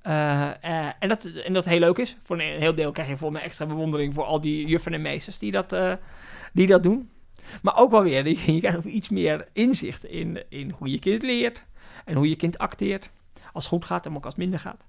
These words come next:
Eh, dus met die worsteling, dat is toch eigenlijk ook wel weer een, een, een, als je er even op terugkijkt. En niet, niet, niet als je 's ochtends weer, eh,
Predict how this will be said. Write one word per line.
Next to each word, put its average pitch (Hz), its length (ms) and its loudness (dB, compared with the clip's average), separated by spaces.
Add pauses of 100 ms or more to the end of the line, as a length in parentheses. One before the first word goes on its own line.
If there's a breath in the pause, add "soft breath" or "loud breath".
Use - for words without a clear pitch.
(400 loud breath)
Eh, 196 380 2
dus 165 120 0
met 214 160 6
die 196 120 4
worsteling, 196 500 2
dat 160 160 -2
is 208 100 -6
toch 214 140 -4
eigenlijk 190 300 -4
ook 196 80 -2
wel 160 120 -4
weer 143 100 -8
een, 143 60 -8
een, 143 400 -8
een, 151 280 -10
als 143 240 -6
je 180 60 -4
er 175 80 4
even 165 160 0
op 165 80 -12
terugkijkt. 196 580 -4 (260 soft breath)
En 175 160 -10
niet, 175 120 -8
niet, 175 160 -8
niet 196 200 -2
als 214 140 -4
je 190 60 -8
's - 60 -6
ochtends 202 260 -4
weer, 175 320 -2
eh, - 80 -2